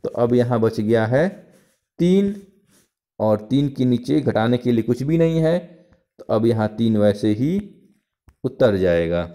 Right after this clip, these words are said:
तो अब यहाँ हम तीन को लिख लेते हैं। तो इस प्रकार चार सौ साठ दशमलव तीन पाँच में अठहत्तर दशमलव ज़ीरो छः को घटाने के बाद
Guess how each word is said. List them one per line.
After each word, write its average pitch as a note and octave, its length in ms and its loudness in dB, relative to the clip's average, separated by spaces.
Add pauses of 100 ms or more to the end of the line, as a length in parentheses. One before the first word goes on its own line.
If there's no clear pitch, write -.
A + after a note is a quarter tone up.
(960)
तो - 80 -4
अब G#2+ 220 0
यहाँ G#2 260 0
हम G2 160 -4 (120)
तीन G#2+ 200 -2
को F3 380 -4 (520)
लिख B2 220 -2
लेते F2+ 320 -8
हैं। F#2 340 -16 (760)
तो - 200 -12
इस E3 140 -2
प्रकार D#3+ 680 -2 (400)
चार A#2 300 2
सौ A#2 220 2
साठ D3 600 0
दशमलव G#2 680 2 (840)
तीन C#3+ 360 -2 (240)
पाँच A#2 340 0
में C#3 400 -4 (680)
अठहत्तर C3+ 560 0
दशमलव A2+ 720 0 (560)
ज़ीरो A#2+ 480 0
छः - 320 0
को C3 160 -4
घटाने B2+ 400 0
के C3+ 140 -2
बाद D3 560 0